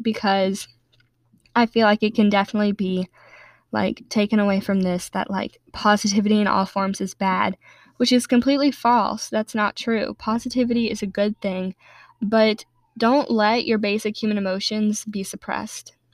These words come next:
Allow yourself to feel your emotions and just grow from there. I feel like a good way to stop ourselves from being pox-, toxically positive towards ourselves is by practicing gratitude.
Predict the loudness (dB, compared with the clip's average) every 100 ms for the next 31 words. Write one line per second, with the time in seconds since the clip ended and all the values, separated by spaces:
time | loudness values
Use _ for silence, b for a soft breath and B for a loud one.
0 | -4 0 2 2 0 0 -2 -2 -8 -6
1 | -2 0 2 0 -2 -6 -4 -4 -4 -6
2 | -18 _ -6 -4 -2 0 2 2 -2 -2
3 | -4 -4 -2 2 2 2 0 4 4 4
4 | 2 0 -4 B B B B B 2 6
5 | 6 6 2 0 2 4 6 6 4 2
6 | 0 -2 -4 -4 0 0 0 2 2 2
7 | -4 _ 0 4 4 2 -2 0 2 2
8 | 0 0 2 2 0 -2 -2 -2 -4 -10
9 | -12 _ -20 -4 -2 -2 -4 -4 0 0
10 | -2 0 2 2 0 -2 -2 -2 -8 B
11 | B B B 0 2 4 0 -2 -6 -2
12 | 2 4 2 0 -6 -10 -6 -4 -2 -2
13 | 2 0 0 -2 -2 -2 -2 -2 -4 -2
14 | 0 2